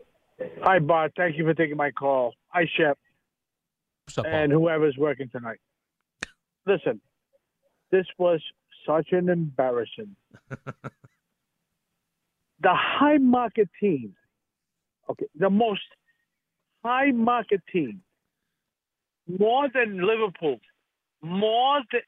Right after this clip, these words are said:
Speaker 1: in the world, more than Manchester United. And you wanna progress and tease the fans if you're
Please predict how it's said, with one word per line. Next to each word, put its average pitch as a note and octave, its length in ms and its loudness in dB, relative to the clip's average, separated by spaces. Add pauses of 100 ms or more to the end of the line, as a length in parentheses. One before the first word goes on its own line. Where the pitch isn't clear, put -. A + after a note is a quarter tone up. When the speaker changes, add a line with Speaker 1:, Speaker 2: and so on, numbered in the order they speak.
Speaker 1:
in A3+ 140 -2
the G#3+ 100 2
world, A3+ 600 0 (840)
more A3+ 380 2
than C4 160 0
Manchester A3+ 520 0
United. F#3 460 -2 (1120)
And G3+ 280 2
you A3 220 0
wanna A3+ 520 -2
progress D#3+ 680 -2 (1000)
and F#3 300 0 (760)
tease A3 440 0
the F3+ 140 0 (160)
fans F3+ 480 0 (1120)
if E3+ 160 2
you're E3+ 260 0